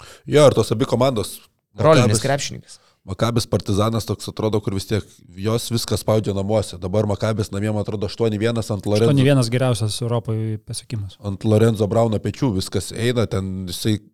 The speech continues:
Speaker 1: nieks nekalba, bet Lorenzo Braunas žaidžia arti M V P skaičių. Jisai tą Makabį traukė vienas ant savo pečių, buvo iškrit-, iškritęs Baldvinas,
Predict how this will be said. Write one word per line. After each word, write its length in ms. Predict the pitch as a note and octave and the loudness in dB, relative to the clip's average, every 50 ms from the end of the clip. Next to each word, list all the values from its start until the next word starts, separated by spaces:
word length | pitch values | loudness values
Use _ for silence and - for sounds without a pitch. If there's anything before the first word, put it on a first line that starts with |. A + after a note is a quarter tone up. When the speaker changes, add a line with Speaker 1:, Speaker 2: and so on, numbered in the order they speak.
| _ _ _ _ _ | _ _ _ _ _
Speaker 1:
nieks 260 | G#2+ A#2 C3+ C3 - | -6 -4 -4 -4 0
nekalba, 300 | - B2+ C3 - C3+ B2 G2 | 0 0 2 4 2 2 2
bet 140 | A2+ - A2+ | 2 2 4
Lorenzo 320 | A2 A2 B2 B2 A2+ G#2+ | 4 4 4 4 2 2
Braunas 300 | G2+ G#2+ A#2 A#2+ A2 G#2 F#2+ | 2 2 2 2 2 0 0
žaidžia 380 | G#2 A2+ A2 G2 A2 A2 G#2 G#2 - | 0 0 0 0 0 2 2 0 0
arti 300 | G#2+ G2+ - - A#2+ A2+ | -2 -2 -2 0 0 0
M 80 | G#2 G2+ | 2 0
V 80 | G#2 G#2 | -2 -2
P 140 | - A#2+ A2 | -2 -4 -4
skaičių. 460 | - - A#2 B2+ A#2 - - F2+ F2 E2 - _ _ | -4 -2 -4 -4 -4 -4 -8 -12 -12 -12 -14 _ _
Jisai 300 | - F2 F#2+ - - B2 B2+ A#2+ | -16 -12 -6 -2 0 0 0 0
tą 140 | - A#2+ G#2 | 0 0 0
Makabį 380 | G#2 G2 - - A#2 G#2+ G#2 - | 0 0 -2 -2 -2 -2 0 0
traukė 240 | - A2 A#2 A2 - | 2 2 2 2 0
vienas 300 | G2 G#2+ A#2+ A#2+ G#2 - | 0 0 0 0 -2 -4
ant 80 | G2 - | -4 -2
savo 140 | - A2 G#2 | -2 -2 0
pečių, 240 | - G2+ F#2+ - B2 | -2 -4 -4 -4 -2
buvo 220 | A2+ G#2 G#2+ G#2 G#2 | 0 2 2 2 2
iškrit-, 380 | F#2+ - - - A#2+ A2 - - | 2 0 -2 -4 -4 -4 -4 -4
iškritęs 400 | G2+ - - - A2 - A2+ F#2 F2 | -8 -6 -4 -4 -2 -2 -2 -2 0
Baldvinas, 460 | F#2 A2 A#2 A#2 G#2 G#2+ G#2 G2 - | 2 2 2 2 2 2 0 -2 -2